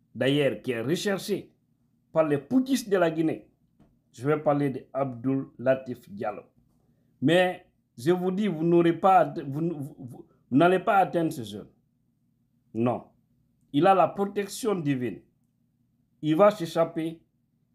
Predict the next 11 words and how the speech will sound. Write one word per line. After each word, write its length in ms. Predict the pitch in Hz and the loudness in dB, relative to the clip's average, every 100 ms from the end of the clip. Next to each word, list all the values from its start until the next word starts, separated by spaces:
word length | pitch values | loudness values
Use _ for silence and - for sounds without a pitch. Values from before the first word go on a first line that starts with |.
| _ - | _ 2
et 160 | 196 | 4
il 160 | 185 175 | 4 2
va 400 | 214 208 - _ - | 2 2 -2 _ -6
proprement 800 | 285 294 285 285 294 294 285 254 | 0 0 0 0 0 2 0 0
vous 160 | 196 | 2
laver 360 | 175 170 165 135 | 2 2 2 -2
avec 380 | - 196 202 - | -2 -4 -4 0
tous 200 | 320 277 | 0 2
vos 180 | 214 | 2
sales 500 | 170 - - 294 220 | 0 0 0 2 0
dossiers. 420 | 160 156 - 131 | -2 -4 -6 -12